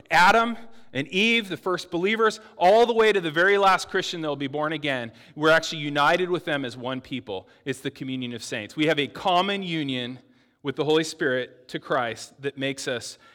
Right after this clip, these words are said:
united in a communion of saints.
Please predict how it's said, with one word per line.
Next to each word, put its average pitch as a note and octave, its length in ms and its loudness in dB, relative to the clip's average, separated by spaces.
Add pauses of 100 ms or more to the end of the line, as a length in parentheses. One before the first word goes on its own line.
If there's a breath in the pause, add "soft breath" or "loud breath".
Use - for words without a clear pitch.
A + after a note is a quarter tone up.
united C3 560 -2 (420 soft breath)
in C3 320 -4
a A#2 380 -6 (240)
communion C#3 560 -4
of G2 80 -16
saints. - 520 -12